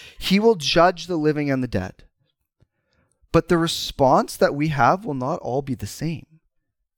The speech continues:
For some, for Christians, when God judges us, he, because we've put our faith in his perfect life,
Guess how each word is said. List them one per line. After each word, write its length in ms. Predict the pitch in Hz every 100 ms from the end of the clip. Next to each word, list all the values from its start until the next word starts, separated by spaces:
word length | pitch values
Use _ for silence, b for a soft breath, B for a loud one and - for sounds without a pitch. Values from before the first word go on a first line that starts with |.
| _ _ _ _ _ -
For 140 | 180
some, 400 | - 165 147 214
for 160 | 196 156
Christians, 880 | - 175 - - 190 247 294 - - b b b
when 200 | 156 156
God 520 | 147 147 185 - 147 -
judges 560 | - 135 160 202 202 -
us, 320 | 170 269 - b b b b
he, 340 | 190 - - - 165
because 380 | 180 - 196 202
we've 260 | 208 -
put 220 | - 208 -
our 320 | 160 165 170
faith 440 | - - 160 185 -
in 180 | 156 147
his 280 | 156 160
perfect 500 | - - 151 160 143
life, 500 | 117 101 175 - -